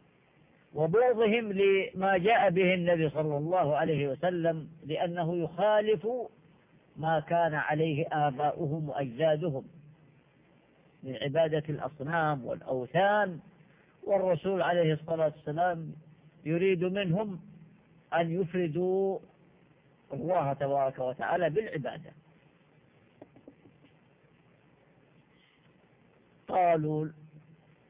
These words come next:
ردوا عليه أقبح رد، ومن أسوأهم ردا أبو جهل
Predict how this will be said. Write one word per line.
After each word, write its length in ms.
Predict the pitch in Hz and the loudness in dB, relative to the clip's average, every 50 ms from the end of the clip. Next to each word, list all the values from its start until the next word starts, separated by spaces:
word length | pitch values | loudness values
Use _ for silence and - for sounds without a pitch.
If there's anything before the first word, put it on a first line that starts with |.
| _ _ - | _ _ -2
ردوا 400 | 170 196 180 151 139 160 165 156 | 0 0 0 0 -2 0 0 0
عليه 440 | 135 156 156 165 185 190 190 233 - | 0 0 0 0 0 0 0 0 0
أقبح 420 | - 226 180 202 202 185 151 156 | -2 -4 -4 -4 -4 -4 -2 -2
رد، 220 | 151 143 131 113 - - - - - - - - _ _ _ _ _ _ _ _ _ _ _ _ _ _ _ _ _ _ _ _ _ - | -2 -2 -2 -4 -8 -14 -20 -20 -20 -20 -20 -20 _ _ _ _ _ _ _ _ _ _ _ _ _ _ _ _ _ _ _ _ _ -10
ومن 340 | 143 151 170 175 175 175 | -8 -6 -4 -6 -6 -4
أسوأهم 720 | - 190 - - 208 240 277 269 202 226 196 180 196 190 180 | -6 -6 -4 -4 0 0 0 2 2 0 0 0 -2 -2 -2
ردا 560 | 180 196 196 175 165 165 202 247 294 311 269 190 - - - _ _ _ _ _ _ _ _ _ _ _ _ _ _ _ _ _ - _ _ _ - | 0 0 0 0 -2 0 0 0 -2 -2 -8 -16 -20 -20 -20 _ _ _ _ _ _ _ _ _ _ _ _ _ _ _ _ _ -20 _ _ _ -2
أبو 240 | 185 160 160 165 | 0 2 2 2
جهل 320 | 151 127 156 139 113 107 | 2 2 0 -2 -2 -6